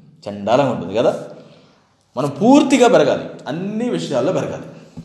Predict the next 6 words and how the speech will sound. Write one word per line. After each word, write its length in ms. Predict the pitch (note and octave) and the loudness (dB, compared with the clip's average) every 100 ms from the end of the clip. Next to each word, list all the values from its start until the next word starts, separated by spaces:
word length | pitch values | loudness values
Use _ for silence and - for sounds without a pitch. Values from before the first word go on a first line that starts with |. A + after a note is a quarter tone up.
| _ _ _ _ _ _ _ _ _ _ _ _ - - _ _ _ _ | _ _ _ _ _ _ _ _ _ _ _ _ -20 -20 _ _ _ _
నా 80 | D3+ | 4
ఆత్మీయంగా 680 | E3 E3 A3 A#3+ A#3+ A3+ A3 | 6 8 4 4 2 4 4
మన 120 | G3+ | 2
వ్యాయామంలో 880 | E3 D#3+ F3+ F3+ F3+ E3 D#3+ D#3 D#3 | 4 4 4 2 0 0 -2 -4 -2
ఉండడం 580 | D3+ C#3+ D3 B2+ - - | -2 -2 -4 -4 -10 -8
అనేటువంటిది 540 | C#3+ C#3 A#2+ G2+ F#2 | -8 -6 -8 -10 -12